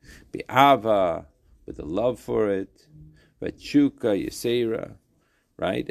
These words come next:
And a desire, strong desire. Aval, kishe'enu mamik machshavaso. On the other hand, if he doesn't think about it so deeply,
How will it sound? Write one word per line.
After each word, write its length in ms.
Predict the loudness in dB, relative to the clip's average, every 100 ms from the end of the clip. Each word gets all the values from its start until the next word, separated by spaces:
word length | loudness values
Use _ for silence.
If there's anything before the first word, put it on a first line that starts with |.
| -6
And 120 | -4
a 60 | -4
desire, 380 | -6 -8 -12
strong 240 | -10 -6 -6
desire. 400 | -2 0 0 -4 -14 -20 -2
Aval, 720 | 2 2 8 8 8 6 2 -4 -20 -20 _ _ _ _ _ _ _ -20 -20 -18 -18 -20 -20 -14
kishe'enu 520 | -10 -2 0 0 0
mamik 580 | 0 4 4 4 0 -2
machshavaso. 880 | -4 -4 -4 0 -2 -4 -4 -6 -2
On 140 | -2
the 120 | 4 6
other 240 | 6 4
hand, 360 | 0 -8 -10 -14 -20 -20 -20 -20 _ _ _ _ -20 -20 -20 -18 0
if 200 | 0 4
he 100 | 2
doesn't 720 | 4 4 4 4 -2 -4 -10 -20 -20 -20 -10
think 200 | -8 -6
about 260 | 0 0 0
it 100 | -4
so 140 | -8
deeply, 480 | -6 -8 -8 -14